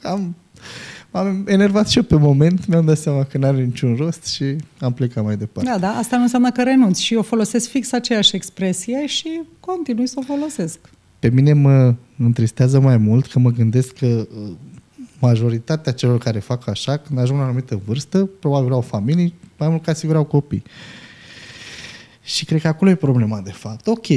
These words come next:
Speaker 1: să zicem că pe unii n-ai să poți să-i schimbi niciodată, din diverse motive, dar când ei ajung să educe mai departe, nu? Să dea un exemplu către copii, acolo se strică.
Speaker 2: Aici aș zice că,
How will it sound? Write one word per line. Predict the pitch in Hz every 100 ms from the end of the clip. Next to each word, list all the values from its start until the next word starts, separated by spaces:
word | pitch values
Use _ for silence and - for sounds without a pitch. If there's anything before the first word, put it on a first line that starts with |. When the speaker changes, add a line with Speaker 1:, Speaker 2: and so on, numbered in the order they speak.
| 107
Speaker 1:
să | - -
zicem | 190 175 185 175
că | - 170 165 156 156 160
pe | 160
unii | 160 180
n-ai | 185 175
să | -
poți | 123 120 -
să-i | 120
schimbi | - - 123
niciodată, | 120 127 117 104 127
din | 151 147
diverse | 143 147 139 143
motive, | 143 139 123 107 104
dar | 127 123 - - _ _ -
când | 131 120 120
ei | 151
ajung | 139 117 131 139 120
să | - - 117 104 107
educe | 110 104 - 139 175 196
mai | 117 107
departe, | 98 - 104 131 -
nu? | 127 135
Să | -
dea | 107 117
un | 120
exemplu | 113 104 113 117 110
către | - 110 110
copii, | - 104 -
acolo | 170 170 180
se | 170 - 139 123 117 - _ _ _ _ _
strică. | - - 110 - 101 98 _ - - _ _ _ _
Speaker 2:
Aici | 254 277 311 311 349
aș | 311
zice | 269 302 311 302 294 277 269 262
că, | 269